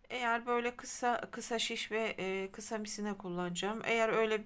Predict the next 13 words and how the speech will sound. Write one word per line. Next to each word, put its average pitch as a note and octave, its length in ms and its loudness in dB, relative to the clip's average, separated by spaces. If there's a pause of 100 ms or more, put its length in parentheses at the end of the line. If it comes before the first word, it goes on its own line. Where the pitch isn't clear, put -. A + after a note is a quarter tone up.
(120)
böyle A3 240 2
bir G#3 120 2
şişiniz, G#3+ 560 -2
misinanız G3+ 580 -2
yoksa A#3+ 520 2 (500)
seksen C4 500 0
santim, A3 720 0
e, G#3 300 -2
ş-, - 260 -2
e, G3+ 380 0
misina G#3 520 0
ile G3+ 220 2
Magic A#3+ 320 -2